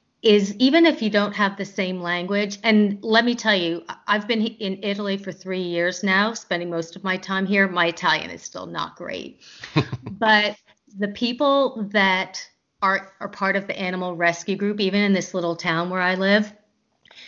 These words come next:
Speaker 1: you can communicate. It's amazing. You, you use your hands, you nod a lot, and you smile, and you point.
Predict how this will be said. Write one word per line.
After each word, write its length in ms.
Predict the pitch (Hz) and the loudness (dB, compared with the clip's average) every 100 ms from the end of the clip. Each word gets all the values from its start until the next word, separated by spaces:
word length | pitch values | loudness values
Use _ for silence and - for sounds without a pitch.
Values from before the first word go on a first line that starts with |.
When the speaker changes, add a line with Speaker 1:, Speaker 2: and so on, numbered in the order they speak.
| - - | -14 2
Speaker 1:
you 140 | 247 | 4
can 160 | 254 220 | 4 4
communicate. 800 | 220 196 175 170 160 - - _ _ _ _ _ - | 6 6 4 0 -4 -4 -14 _ _ _ _ _ 0
It's 200 | 233 233 | 2 4
amazing. 800 | 220 208 202 190 165 165 165 - _ | 4 4 4 0 -2 -4 -10 -16 _
You, 420 | 202 208 196 185 196 | -4 -2 -2 -4 -4
you 120 | 190 | 0
use 240 | 196 269 | 2 4
your 100 | 302 | 4
hands, 540 | 233 226 226 226 214 202 | 4 2 2 0 -2 -4
you 140 | 175 | -6
nod 360 | 180 185 208 226 | 0 2 2 2
a 40 | |
lot, 400 | 220 190 196 208 | 0 2 2 0
and 100 | 202 | -2
you 80 | 175 | -6
smile, 680 | - - 185 185 190 196 202 | -10 -6 -2 0 0 0 -2
and 180 | 175 | -2
you 60 | 165 | -6
point. 580 | 165 202 196 196 208 | -6 -2 0 0 0